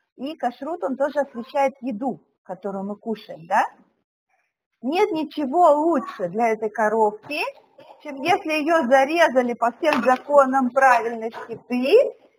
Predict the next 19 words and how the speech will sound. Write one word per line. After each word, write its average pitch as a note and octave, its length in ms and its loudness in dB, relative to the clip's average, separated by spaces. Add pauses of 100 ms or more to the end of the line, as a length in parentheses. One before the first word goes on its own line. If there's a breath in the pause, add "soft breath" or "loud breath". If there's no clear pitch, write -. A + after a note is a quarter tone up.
(100)
её C4+ 380 2
взяли C4+ 500 2
евреи, C4+ 880 0 (160)
приготовили C#4+ 920 2
из B3 60 -2
неё, C4 300 0
например, B3 520 0 (140)
мясо C4 340 4
на A#3 140 0
шаббатную A#3 560 0
трапезу C#4 680 0 (1160)
и E4+ 180 6 (220)
сказали E4+ 640 4
броху, F4 880 4
а D4 120 0
потом F4 340 0
сказали D#4+ 500 2
Беркат D4 400 2
Амазон, C#4+ 680 2